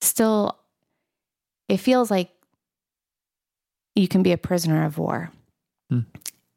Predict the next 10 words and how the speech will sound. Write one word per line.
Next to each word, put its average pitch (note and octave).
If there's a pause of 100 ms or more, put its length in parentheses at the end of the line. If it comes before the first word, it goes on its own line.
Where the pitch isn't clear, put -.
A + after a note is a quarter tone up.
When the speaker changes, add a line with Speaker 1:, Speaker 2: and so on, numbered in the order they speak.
(160)
Speaker 1:
Like, E3
you F3+
can E3+
know F#3+
Jesus, F3
you E3+
can E3+
love E3
him, D#3+ (720)
um, D#3+